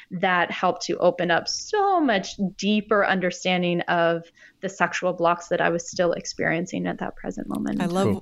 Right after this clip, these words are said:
Speaker 2: I love when you can experience it and then teach it. And it probably was so
Speaker 1: Mm-hmm.
Speaker 2: enlightening that day that it really wanted you to get more and more and more into, "How can I show other people how to do this who may have been struggling?"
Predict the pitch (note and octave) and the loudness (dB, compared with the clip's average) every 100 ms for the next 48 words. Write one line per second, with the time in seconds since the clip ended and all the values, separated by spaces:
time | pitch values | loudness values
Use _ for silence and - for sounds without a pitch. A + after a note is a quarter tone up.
0 | - F3+ G3 G3 F3+ F#3 E3+ - - G3 | -4 -2 0 2 0 2 0 0 -2 2
1 | G3 G3 G3 F3 D#3+ - E3 D#3+ D3+ - | 2 2 0 0 0 -2 -2 -2 -4 -6
2 | A#3 A3 - F3 D#3+ - E3+ E3 - G3+ | -4 -4 2 2 2 0 0 4 4 4
3 | A3 E3 - G3+ F3+ E3+ E3+ G3 E3+ D#3 | 2 0 2 2 2 4 2 2 -2 0
4 | D#3 D3+ F3 E3+ D3+ D3 D3 D#3 F3+ F3+ | 0 2 2 4 4 2 0 0 2 2
5 | E3 E3 D#3 E3 D#3+ E3 D3+ F3 D#3+ E3+ | 0 -2 -2 -6 -4 -4 -2 2 2 4
6 | E3+ D#3+ D#3+ D#3+ D#3 D#3 - E3+ E3+ E3+ | 2 0 0 2 2 0 0 -2 0 2
7 | D#3 D#3 - - - - G3 F#3+ F#3+ E3 | 2 -2 -12 -20 -18 0 0 2 0 0
8 | - E3+ E3 - F3 F3 - - D3+ E3 | -2 -2 -2 0 2 4 2 0 0 0
9 | D#3+ D#3 D3+ D3+ E3 D#3+ E3 D3 D3+ D3 | 0 2 0 0 0 0 0 2 2 2
10 | - D#3+ D#3+ D#3+ D#3 | 0 2 2 -2 -4